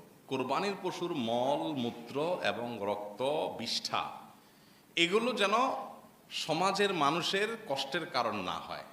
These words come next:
সমাজ যেন নোংরা না করে, পরিবেশ যাতে নষ্ট না করে। যদি করে তাহলে সেক্ষেত্রে আপনার এই কোরবানির সওয়াবের বিপরীতে সওয়াবের, সওয়াব না হয় বরং গুনাহ হওয়ার সম্ভাবনা আছে। বিশেষ করে শহর অঞ্চলে তো বটে, গ্রামেও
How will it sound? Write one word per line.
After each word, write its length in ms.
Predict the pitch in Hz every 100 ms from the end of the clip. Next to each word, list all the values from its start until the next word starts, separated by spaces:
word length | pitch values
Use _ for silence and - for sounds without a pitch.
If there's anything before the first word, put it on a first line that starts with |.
| -
সমাজ 400 | - 139 170 165
যেন 160 | 170 170
নোংরা 340 | 127 117 117
না 160 | 113 107
করে, 280 | 127 175 196
পরিবেশ 320 | 127 123 151
যাতে 220 | 131 139 151
নষ্ট 260 | 107 -
না 160 | 95 80 78
করে। 160 | 73 - - - 113
যদি 220 | 196 233
করে 320 | 190 180 147 - - - - -
তাহলে 220 | 190 214 220
সেক্ষেত্রে 360 | 220 208 214
আপনার 220 | 180 175
এই 60 | 165 156
কোরবানির 340 | 151 160 196
সওয়াবের 400 | - 160 160 156
বিপরীতে 520 | 147 147 143 - 202
সওয়াবের, 760 | 202 147 147 151 147 135 - - -
সওয়াব 280 | 143 143 139
না 100 | 131
হয় 140 | 165
বরং 260 | 151 139 104
গুনাহ 240 | 135 117
হওয়ার 180 | 101 -
সম্ভাবনা 440 | 95 87 82 80
আছে। 300 | - - - - - - - - 113
বিশেষ 280 | 135 175
করে 160 | 180 180
শহর 300 | - 160 185
অঞ্চলে 320 | 180 185 180 185
তো 60 |
বটে, 300 | 170 165 185
গ্রামেও 440 | 165 131 165 220